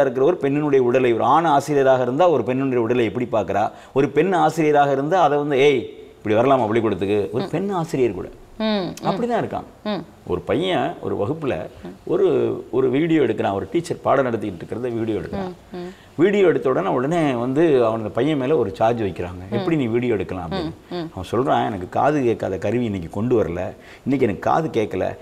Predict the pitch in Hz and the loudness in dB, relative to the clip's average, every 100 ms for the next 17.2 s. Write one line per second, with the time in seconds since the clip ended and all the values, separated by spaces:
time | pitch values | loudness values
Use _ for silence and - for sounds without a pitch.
0 | - - 180 190 160 131 160 147 131 131 | -20 -8 -6 -2 0 0 0 -2 -4 0
1 | 143 175 139 135 147 143 - 175 147 120 | 0 2 2 0 0 -4 0 0 2 2
2 | 160 151 123 107 127 143 123 135 131 120 | 0 2 0 0 0 2 2 0 0 0
3 | 123 127 113 87 80 - 202 190 180 120 | 0 -2 -4 -6 -8 -12 -10 -8 -2 2
4 | 131 160 - - - - 123 123 165 147 | 4 4 2 -4 -10 -2 0 2 2 2
5 | 139 156 135 110 117 117 110 98 104 160 | 2 0 -2 -2 -2 0 -2 -2 -4 -2
6 | 185 180 135 123 143 131 104 107 117 113 | 0 0 0 0 2 0 0 -2 -4 -2
7 | 135 110 110 107 110 98 95 104 95 110 | -2 -2 -4 -4 -2 -2 -2 -6 -4 -4
8 | 92 85 82 87 80 80 69 - - - | -6 -6 -8 -8 -10 -10 -12 -12 -16 -20
9 | - - - - - - - - - - | -20 -20 -20 -20 -20 -20 -20 -20 -12 -2
10 | 113 - 208 - - - - 107 113 110 | 0 4 2 2 -8 -20 -4 -2 0 0
11 | 214 190 202 180 170 160 139 135 131 - | 0 4 4 4 2 2 2 2 0 2
12 | 123 160 190 190 185 185 170 180 185 165 | 4 6 6 4 2 2 4 6 6 8
13 | 175 175 156 - 254 139 175 160 202 202 | 6 6 4 0 0 2 2 0 -2 0
14 | 196 170 131 156 180 180 185 175 185 160 | 4 6 6 6 6 4 4 2 6 4
15 | 160 165 170 185 175 175 190 170 143 139 | 4 6 6 6 2 2 4 4 4 2
16 | 180 196 185 185 185 151 135 123 135 127 | 4 6 6 4 2 -2 -2 -2 0 0
17 | 123 | 0